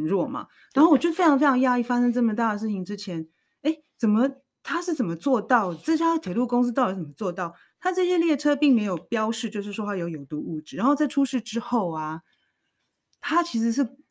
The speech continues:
Speaker 1: 隔了好几天，他才是申报说除了氯乙烯之外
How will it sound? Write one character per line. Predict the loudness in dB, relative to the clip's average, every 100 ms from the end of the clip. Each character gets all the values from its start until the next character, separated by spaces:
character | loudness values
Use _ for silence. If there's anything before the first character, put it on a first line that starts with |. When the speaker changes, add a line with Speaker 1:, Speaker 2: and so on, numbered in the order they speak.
| _
Speaker 1:
隔 | 0 4
了 | 4
好 | 2 0 -2
几 | -2
天， | -4 -4 -6 -8 -16 _
他 | -2
才 | 0 0
是 | -2
申 | 0 0
报 | 2 2
说 | 0 -4
除 | -2
了 |
氯 | -2 -4
乙 |
烯 | -6 -10
之 | -8 -4
外 | -2 -2